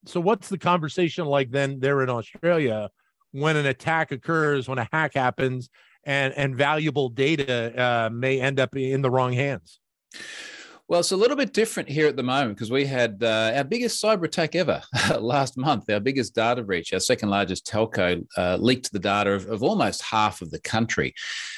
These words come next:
Speaker 2: which was a, a, a massive incident. So now there's a lot of discussion, uh, in Australia, particularly around how identity data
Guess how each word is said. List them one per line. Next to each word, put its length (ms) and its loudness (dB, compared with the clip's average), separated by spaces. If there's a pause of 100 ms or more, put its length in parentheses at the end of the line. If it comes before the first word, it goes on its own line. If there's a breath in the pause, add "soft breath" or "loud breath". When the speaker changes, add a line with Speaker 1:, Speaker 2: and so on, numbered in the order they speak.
(240 loud breath)
Speaker 2:
which 180 -2
was 140 0
a, 360 2
a, 60 -6
a 40 -4
massive 380 0
incident. 500 -2 (120)
So 500 0
now 260 2
there's 180 0
a 40 -2
lot 200 2
of 80 -2
discussion, 680 -2 (120)
uh, 100 2
in 160 0
Australia, 380 0
particularly 440 0
around 260 0
how 340 0
identity 600 -2
data 560 0